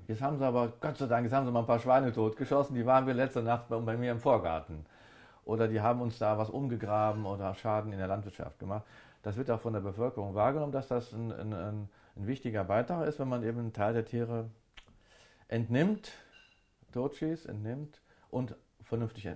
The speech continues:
ver-, verwertet und das auch professionell verwertet. Ja, also dass, dass dazu, äh, Kühlhäuser, dass dazu eben Leute gehören, die das vernünftig aufbrechen, die, die das, äh, Wild vorberei-, vorbereiten, in Kühlhäuser hängen und dann verkaufen oder eben als, im Einzelverkauf oder an, an Wild, an den Wildhandel im, im,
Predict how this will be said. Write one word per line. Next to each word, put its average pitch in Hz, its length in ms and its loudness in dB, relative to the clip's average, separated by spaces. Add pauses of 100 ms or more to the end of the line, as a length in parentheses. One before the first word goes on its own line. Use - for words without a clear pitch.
ver-, - 240 -8
verwertet 78 500 -10
und 107 60 -6
das 107 140 -2
auch - 180 -4
professionell 107 640 0
verwertet. 71 600 -8 (800)
Ja, 92 240 -4
also 90 220 -6
dass, 90 260 -6
dass - 160 -6
dazu, 98 500 -2
äh, 87 360 -4
Kühlhäuser, 131 540 4
dass 113 160 2
dazu 101 380 -2
eben 85 240 -4 (420)
Leute 123 300 2
gehören, 107 300 2
die 101 100 -6
das 92 140 -2
vernünftig 98 440 -6
aufbrechen, 110 800 -2 (440)
die, - 80 -12
die 87 180 -8
das, 82 260 -6
äh, 80 360 -8
Wild 92 180 -4
vorberei-, 113 640 0
vorbereiten, 104 680 -4
in 107 100 -8
Kühlhäuser 107 460 -2
hängen 95 320 -6
und 95 160 -8
dann 90 100 -4
verkaufen 110 640 -4
oder 98 260 -6
eben 87 240 -8
als, 87 180 -12
im 95 140 -10
Einzelverkauf 92 720 -6
oder 71 160 -8
an, - 100 -10
an 85 160 -8
Wild, 92 180 -6
an 92 140 -10
den 85 140 -8
Wildhandel 85 460 -8
im, 87 140 -14
im, 87 120 -12